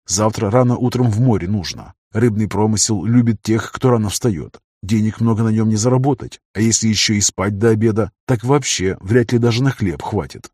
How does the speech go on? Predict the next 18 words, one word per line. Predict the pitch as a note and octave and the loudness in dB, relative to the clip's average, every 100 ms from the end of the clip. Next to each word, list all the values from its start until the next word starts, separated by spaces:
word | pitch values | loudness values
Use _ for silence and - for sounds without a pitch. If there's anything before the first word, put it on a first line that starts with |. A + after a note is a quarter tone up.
| _ _ _ | _ _ _
Вскоре | - - A2 G#2 G2 | -10 -2 0 0 0
мы | B2 | 0
остались | B2 - A2+ A2+ | 2 2 0 0
одни, | A#2 F2+ C2+ D2 _ _ | -4 -8 -12 -16 _ _
но, | A#2+ B2 | -2 0
усидев | B2 - A#2 B2+ G#2 | 0 -2 4 2 2
по | |
второй | A2 - F#2+ G#2+ | -2 0 -2 -2
кружке, | - A2+ - A2 | 0 -2 -2 -6
тоже | F#2+ C3+ C3+ C3 | -2 0 2 2
удалились | A2+ A2 A2 G#2 G#2 | 0 2 2 0 -2
из | - | -2
кабака. | G2 G2 - A1+ _ _ _ | -4 -8 -10 -16 _ _ _
Все, | - - B2 | -6 0 0
что | - | 2
мы | A#2 G#2+ | 0 0
хотели, | F#2+ F2 G#2 A2 - | -2 -2 0 0 -2
сделали. | - F#2+ G#2 C2 C2 B1+ | -4 -2 -2 -4 -12 -16